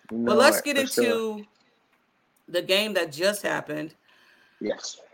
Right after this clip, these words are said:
Speaker 2: <sighs> The Steelers came in, and you said, like you said, Pickett thought he was gonna do something, and he, he got his, he gotta pick his, out of
Speaker 1: Yeah,
Speaker 2: his
Speaker 1: pick,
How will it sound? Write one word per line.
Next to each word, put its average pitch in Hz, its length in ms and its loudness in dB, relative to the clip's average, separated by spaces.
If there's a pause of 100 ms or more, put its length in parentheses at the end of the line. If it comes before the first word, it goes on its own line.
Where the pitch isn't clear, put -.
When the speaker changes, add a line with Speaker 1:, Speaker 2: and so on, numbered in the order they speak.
(160)
Speaker 2:
<sighs> 226 460 -6 (400)
The 220 80 2
Steelers 277 720 2
came 240 280 2
in, 202 200 -2
and 185 120 0
you 214 120 -4
said, 208 240 -2
like 196 200 -2
you 208 80 -8
said, 180 380 -4
Pickett 196 300 -4
thought - 320 4 (500)
he 202 60 -4
was 196 100 -4
gonna 143 200 0
do 196 120 -4
something, 190 320 -4
and 180 160 -4
he, 185 160 -4 (160)
he 180 80 -4
got 185 180 4
his, 175 200 -2 (720)
he 196 80 -4
gotta 185 180 4
pick 226 340 -2
his, 196 360 -2 (840)
out 180 160 8
of 139 80 6
Speaker 1:
Yeah, 185 60 2
Speaker 2:
his 175 240 0
Speaker 1:
pick, 170 220 6